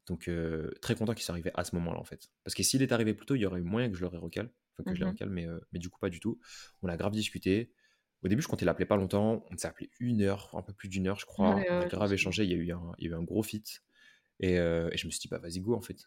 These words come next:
Speaker 1: Go, comme ça, tu seras plus tout seul et tu vas moins galérer. » Du coup, là, aujourd'hui, je bosse avec lui sur le projet. Et, heu, moi, comme j'ai fini mon alternance, là, du coup, je ne suis plus, heu, enfin, j'ai fini mes études. Là, le but, c'est vraiment de, heu, développer à balle le truc.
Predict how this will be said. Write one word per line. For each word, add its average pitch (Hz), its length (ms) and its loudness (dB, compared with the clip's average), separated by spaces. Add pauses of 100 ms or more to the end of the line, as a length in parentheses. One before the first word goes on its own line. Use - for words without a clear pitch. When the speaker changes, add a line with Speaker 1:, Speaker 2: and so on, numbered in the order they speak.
(160)
Speaker 1:
Go, 110 460 2
comme 87 100 -4
ça, 104 100 -2
tu - 60 -2
seras 82 140 -2
plus - 140 -12
tout 85 120 -12
seul 98 280 4
et 85 80 2
tu - 100 -14
vas 82 80 -8
moins 80 140 -4
galérer. » 87 360 -6 (580)
Du - 120 -6
coup, - 100 0
là, 135 60 6
aujourd'hui, 90 260 0
je 95 60 -2
bosse 87 160 0
avec 82 220 -4
lui 87 220 -8
sur - 200 -2
le 82 100 -2
projet. 87 360 -8 (500)
Et, 90 180 4
heu, 82 520 -2 (140)
moi, 98 200 -6
comme 87 160 -4
j'ai 82 120 -6
fini 95 220 -2
mon 92 140 0
alternance, 82 600 -8 (840)
là, 90 180 0
du 80 120 -8
coup, - 280 -6
je 82 140 -10
ne 82 40 -6
suis 73 140 -8
plus, 101 280 0
heu, - 40 4
enfin, 85 140 -6
j'ai 82 100 -6
fini 120 180 -2
mes 90 140 -4
études. - 360 -10 (160)
Là, 95 100 2
le 87 100 -4
but, 98 160 -10
c'est 82 100 -4
vraiment 87 260 -2
de, 92 120 0
heu, 85 520 -2 (640)
développer 85 340 0
à 85 100 0
balle 82 180 -2
le 85 120 -8
truc. - 320 -16